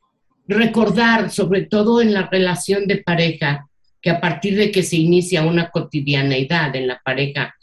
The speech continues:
habrá que ajustar las expectativas o las fantasías que yo tenía con la realidad. Porque yo llego con fantasías o con expectativas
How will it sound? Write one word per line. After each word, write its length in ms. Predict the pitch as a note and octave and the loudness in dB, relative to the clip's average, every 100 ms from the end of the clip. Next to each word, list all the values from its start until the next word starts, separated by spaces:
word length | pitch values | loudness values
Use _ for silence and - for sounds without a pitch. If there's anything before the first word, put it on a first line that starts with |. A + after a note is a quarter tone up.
| - - - | -20 -14 -4
habrá 300 | F3+ A3+ A3+ | 0 0 2
que 100 | A#3+ | 0
ajustar 640 | G#3+ G3 F3 - G#3 G3+ | 0 -2 -2 -2 -2 0
las 260 | F#3+ E3+ | 0 -2
expectativas 1040 | D3 C#3+ - D3 - C#3+ - F3+ E3 F#3 - _ _ - | -4 -6 -6 -6 -4 -8 -4 -4 -2 -4 -6 _ _ 0
o 100 | F3+ | 2
las 240 | F3 - | 2 2
fantasías 760 | D#3+ D3 D3 C#3 F#3 F#3 E3+ | -2 -2 -4 -4 0 0 0
que 140 | - D3+ | -4 -2
yo 180 | D#3+ E3 | -2 -2
tenía 500 | D#3 D3+ E3 G3 - _ _ | -2 0 0 0 -6 _ _
con 200 | E3 D#3 | 0 2
la 120 | C#3 | 0
realidad. 600 | C3+ C3+ B2+ C3 A#2+ G#2+ - _ _ _ _ _ | -2 -2 -2 -4 -4 -6 -10 _ _ _ _ _
Porque 280 | G3+ - G#3 | -2 2 2
yo 120 | G#3 | 2
llego 420 | G#3 G#3+ G#3+ G3 | 2 4 4 2
con 200 | - D#3+ | 0 -2
fantasías 680 | E3 D#3 D3+ D#3 - F3 F3+ | -2 -4 -4 -6 -2 0 0
o 100 | F3+ | -2
con 160 | - C#3+ | -2 -2
expectativas 920 | C#3 - C3+ - C#3+ - E3 E3 F3 | -4 -6 -10 -8 -8 -6 -4 -2 -2